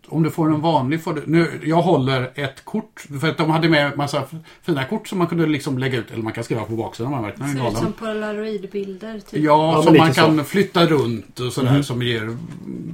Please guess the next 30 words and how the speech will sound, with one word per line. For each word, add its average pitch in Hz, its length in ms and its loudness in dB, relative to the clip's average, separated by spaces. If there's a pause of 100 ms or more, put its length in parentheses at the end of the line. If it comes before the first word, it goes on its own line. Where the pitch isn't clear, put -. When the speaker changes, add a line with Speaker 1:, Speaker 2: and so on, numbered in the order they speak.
(100)
Speaker 1:
Funkar 156 240 0
det 151 60 0
bra 127 140 -2
för 123 100 -6
oss. 131 160 -6 (1040)
Får - 140 -4
man 160 140 4
inte 170 180 2
med 196 160 0
såna 156 180 -2
här 127 260 -4
alls, 185 320 -4
eller 127 100 -8
får 135 140 -10
man 120 160 -4
med 113 140 -6
såna 104 260 -10
som 107 160 -10
är 101 220 -8 (240)
med 117 200 -10
en 107 100 -4
Speaker 3:
Du 113 60 -4
får 127 160 0
inte 120 140 -2
Speaker 1:
målning 175 40 0
Speaker 3:
med 104 80 -2
Speaker 1:
på? 101 60 -4
Speaker 3:
dem 92 100 -8
alls. - 240 -16 (500)
Speaker 1:
Mm. 104 140 -10